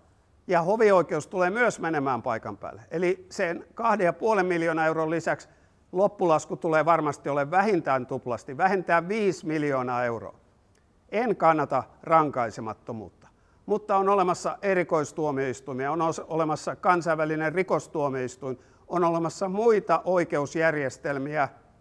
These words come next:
jonne tällaiset jutut kuuluvat. Eivät kuulu veronmaksajien, suomalaisten veronmaksajien piikkiin,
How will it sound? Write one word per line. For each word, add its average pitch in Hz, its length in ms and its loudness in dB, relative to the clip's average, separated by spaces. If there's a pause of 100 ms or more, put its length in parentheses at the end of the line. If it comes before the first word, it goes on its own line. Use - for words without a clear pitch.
(380)
jonne 180 380 4
tällaiset 160 680 2
jutut 147 320 -4
kuuluvat. 135 640 -2 (440)
Eivät 185 460 2
kuulu 175 420 2
veronmaksajien, 160 760 2
suomalaisten 175 640 0
veronmaksajien 151 600 -2
piikkiin, 147 580 -2